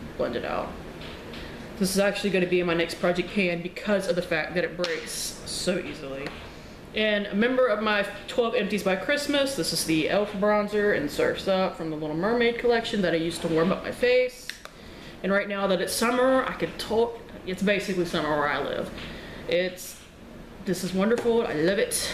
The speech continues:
My blushes, I realized that I've been forgetting to put cream blushes in here. So,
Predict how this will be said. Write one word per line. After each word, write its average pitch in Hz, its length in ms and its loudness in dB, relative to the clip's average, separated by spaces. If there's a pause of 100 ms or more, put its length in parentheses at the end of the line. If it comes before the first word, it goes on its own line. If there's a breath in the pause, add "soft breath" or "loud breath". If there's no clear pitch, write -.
(120)
My 185 120 2
blushes, 294 720 2 (380 loud breath)
I 226 40 0
realized 370 360 2
that 302 100 4
I've 269 80 2
been 254 100 0
forgetting 269 320 2
to - 60 2
put - 220 0
cream 285 380 2
blushes 196 360 2
in 175 140 0
here. 127 280 -2 (560)
So, - 380 -2